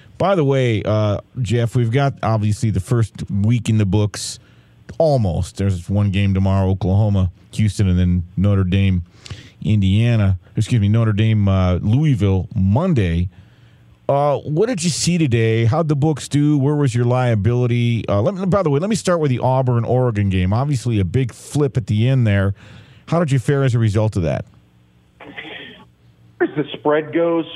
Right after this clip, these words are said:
Speaker 2: wasn't too much of a difference. Incredibly fifty fifty action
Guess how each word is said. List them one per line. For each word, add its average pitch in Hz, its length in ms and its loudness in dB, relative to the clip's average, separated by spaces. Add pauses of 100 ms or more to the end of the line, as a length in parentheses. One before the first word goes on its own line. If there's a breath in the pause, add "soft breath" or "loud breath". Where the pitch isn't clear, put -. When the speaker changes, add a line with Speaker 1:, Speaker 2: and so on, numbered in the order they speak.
Speaker 2:
wasn't 135 480 -4
too 160 100 -2
much 135 280 -2
of 117 80 -4
a 120 40 -4
difference. 123 500 -4 (280)
Incredibly 139 1000 -2 (100)
fifty 127 320 -4 (100)
fifty 110 400 -4
action 101 560 -4